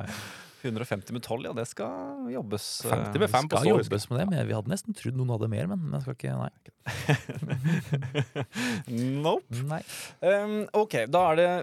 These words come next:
Speaker 2: det vi må ha, en sånn liten uoffisiell personlig kåring. Største høydepunkt på L S?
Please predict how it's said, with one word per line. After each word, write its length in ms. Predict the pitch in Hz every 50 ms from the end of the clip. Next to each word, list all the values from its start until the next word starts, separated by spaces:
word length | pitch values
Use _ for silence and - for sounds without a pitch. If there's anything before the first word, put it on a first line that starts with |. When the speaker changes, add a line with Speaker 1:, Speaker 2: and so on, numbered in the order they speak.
| - 170 165
Speaker 2:
det 120 | 170 170 170
vi 60 | 175 175
må 100 | 170 170 160
ha, 160 | 170 170 185
en 120 | 196 185 -
sånn 180 | 175 160 160
liten 260 | 156 143 - 147 139 139
uoffisiell 480 | 135 120 101 - - - 117 117 117
personlig 600 | - 135 127 - 123 107 104 107 107 110 110 110 104
kåring. 440 | - - 117 104 110 123 151 165 - _ _ _ _ -
Største 880 | - - - - 165 - - - - - - - _ _ - - 120 123 127 127 127 127
høydepunkt 520 | 139 131 104 95 - 110 113 107 - - -
på 120 | - 123 113
L 140 | 98 98 104
S? 200 | - - -